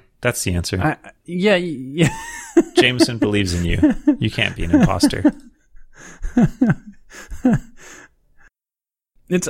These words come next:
Speaker 2: I think this is a very subtle and difficult thing. And, uh, clearly a lot of people suffer from it.
Speaker 1: Mm-hmm.
Speaker 2: So you're not alone. That's one thing we can say for sure.
Speaker 1: Mm-hmm.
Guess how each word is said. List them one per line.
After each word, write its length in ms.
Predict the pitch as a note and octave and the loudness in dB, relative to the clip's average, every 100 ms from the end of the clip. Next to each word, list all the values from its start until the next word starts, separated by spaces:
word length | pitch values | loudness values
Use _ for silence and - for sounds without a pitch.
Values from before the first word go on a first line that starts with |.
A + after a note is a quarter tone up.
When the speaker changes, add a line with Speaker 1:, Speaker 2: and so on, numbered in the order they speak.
| - | 0
Speaker 2:
I 60 | |
think 180 | D#3+ A#3+ | 2 2
this 140 | F#3 E3+ | 2 2
is 120 | D3 | 2
a 40 | |
very 260 | A#2 C3 C3 | 4 4 4
subtle 520 | - - A#2+ A#2+ B2 | 2 2 2 2 -2
and 160 | B2 A2+ | -2 -2
difficult 400 | A2+ A2+ A2+ - | -2 0 -2 0
thing. 400 | A2 G#2 G#2 G2+ _ _ _ - | -2 -2 -8 -12 _ _ _ -2
And, 340 | A2 G#2+ G#2 | 0 0 0
uh, 360 | G#2+ G#2 G#2 A2 _ _ - | 0 0 -4 -8 _ _ -8
clearly 280 | - A#3+ E3+ | 0 4 4
a 80 | |
lot 160 | A#2+ B2 | 2 0
of 80 | A#2+ | 0
people 180 | C#3+ A#2+ | -2 0
suffer 260 | C3 C3+ | -4 -4
from 180 | G#2+ G#2 | -6 -6
it. 120 | G#2 - _ - | -8 -14 _ -2
Speaker 1:
Mm-hmm. 260 | D3 A3 C4 _ _ _ _ _ _ _ _ _ _ _ _ _ _ _ _ F#3+ | 0 0 -4 _ _ _ _ _ _ _ _ _ _ _ _ _ _ _ _ -14
Speaker 2:
So 300 | C3 - C3 | -8 -2 0
you're 140 | A#2+ | 2
not 140 | C3+ D3 | 2 2
alone. 460 | A#2+ C#3+ A2+ A#2+ A#2 | 2 2 0 -6 -6
That's 180 | A#2+ - | -6 -2
one 160 | C3+ | -2
thing 120 | C3+ G#2+ | -2 -6
we 80 | |
can 100 | G2+ | -8
say 180 | G#2 A2+ | -4 -4
for 120 | G#2+ | -4
sure. 320 | G#2 C3+ A2 A2 | -4 -4 -4 0
Speaker 1:
Mm-hmm. 240 | E3 G#3 | 2 2